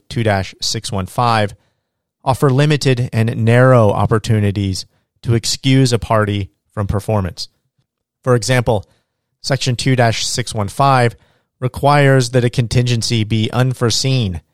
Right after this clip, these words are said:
and render performance impracticable. Courts have said that such things as strikes, droughts, shipping failures, and government actions are often foreseeable,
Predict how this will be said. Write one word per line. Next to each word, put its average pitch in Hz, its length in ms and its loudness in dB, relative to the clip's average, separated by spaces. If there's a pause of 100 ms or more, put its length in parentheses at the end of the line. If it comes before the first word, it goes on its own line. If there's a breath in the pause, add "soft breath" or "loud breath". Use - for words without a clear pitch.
(340)
and 110 180 -2
render 120 300 2
performance 104 680 -2 (220)
impracticable. 107 880 -4 (1300)
Courts 139 280 2
have 120 140 2
said 120 360 2
that 117 140 0
such - 340 -2
things 117 420 0
as 98 120 0
strikes, - 720 -2 (160)
droughts, 107 560 0 (680)
shipping 131 360 -2
failures, 113 640 2 (400)
and 113 200 -2
government 123 440 4
actions 113 560 -4 (160)
are 110 180 -2
often 110 460 0 (120)
foreseeable, 104 720 -2